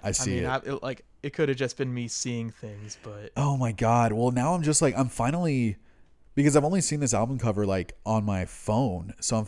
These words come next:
Speaker 1: I, someone made a wallpaper of it, and I'm looking at it now,
Speaker 2: Mm.
Speaker 1: so I'm, I have it blown up, and it, it's so clearly a rat skull. <laughs> And I never noticed.
Speaker 2: Yeah, yeah, right? You, like, I was, I was like, "Okay,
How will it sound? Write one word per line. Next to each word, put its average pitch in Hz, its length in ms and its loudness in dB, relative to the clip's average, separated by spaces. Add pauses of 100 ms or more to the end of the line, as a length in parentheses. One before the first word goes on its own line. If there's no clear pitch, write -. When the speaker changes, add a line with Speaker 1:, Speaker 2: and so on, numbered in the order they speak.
(120)
Speaker 1:
I, 113 300 2
someone 131 320 2
made 131 140 4
a 95 40 4
wallpaper 104 560 2
of 156 140 0
it, 180 220 -2 (800)
and 117 140 0
I'm 113 120 2
looking 135 260 4
at 110 120 6
it 101 100 2
now, 101 140 2
Speaker 2:
Mm. - 20 -2
Speaker 1:
so 110 120 0
I'm, 95 240 -2
I 113 60 -4
have 113 140 2
it 113 100 0
blown 107 280 2
up, 95 320 -2
and 101 260 -2
it, - 100 -8 (480)
it's 135 200 0
so 151 280 2
clearly 135 420 2
a 107 60 4
rat 117 260 -2
skull. 71 400 -6 (180)
<laughs> - 100 -12 (880)
And 214 120 -4
I 208 80 -2
never 190 260 2
noticed. 165 180 4
Speaker 2:
Yeah, 165 280 4 (200)
yeah, 175 300 2
right? 190 400 -2 (540)
You, 175 320 -4
like, 170 260 0
I 170 120 2
was, 180 260 -2
I 175 80 -2
was 180 160 -2
like, 180 240 -2
"Okay, 151 420 -4